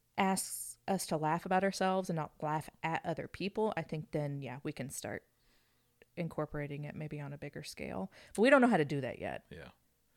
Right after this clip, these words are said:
Speaker 2: I like to laugh at other people, though.
Speaker 1: I do like to laugh at other
Speaker 2: I mean,
Speaker 1: people,
Speaker 2: it's
Speaker 1: too.
Speaker 2: fun.
Speaker 1: <laughs> Like,
Speaker 2: Yeah.
Speaker 1: yeah.
Speaker 2: Absolutely. It's just with,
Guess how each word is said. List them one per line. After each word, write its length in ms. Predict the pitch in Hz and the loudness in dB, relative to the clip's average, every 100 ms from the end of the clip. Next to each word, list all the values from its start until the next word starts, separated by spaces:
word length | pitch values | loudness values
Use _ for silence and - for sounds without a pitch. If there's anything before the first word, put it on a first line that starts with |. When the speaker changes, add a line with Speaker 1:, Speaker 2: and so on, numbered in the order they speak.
| _ - - | _ -20 0
Speaker 2:
I 80 | 196 | 6
like 200 | 254 160 | 6 6
to 80 | 110 | 2
laugh 240 | 104 98 | 2 2
at 40 | 104 | -2
other 120 | 98 | -4
people, 320 | - 147 - | -4 -8 -8
though. 180 | 73 67 - _ - | -12 -14 -18 _ 0
Speaker 1:
I 80 | |
do 200 | 208 226 | 2 4
like 140 | 175 160 | 4 2
to 80 | 170 | 0
laugh 160 | 165 | 0
at 60 | 175 | 2
other 100 | 143 | 2
Speaker 2:
I 40 | |
mean, 200 | 139 120 135 | 2 2 2
Speaker 1:
people, 300 | 156 151 175 | 2 2 2
Speaker 2:
it's 60 | |
Speaker 1:
too. 60 | 262 | 6
Speaker 2:
fun. 180 | 320 294 | 12 12
Speaker 1:
<laughs> 60 | |
Like, 220 | - 240 - | 12 6 4
Speaker 2:
Yeah. 140 | 277 - - - | -2 -2 -20 -2
Speaker 1:
yeah. 160 | 196 131 | 2 4
Speaker 2:
Absolutely. 440 | 190 113 127 87 87 | 4 2 -2 -2 -2
It's 180 | 160 | 0
just 260 | 175 156 - | 0 -2 -2
with, 320 | 120 101 92 | -2 -4 -8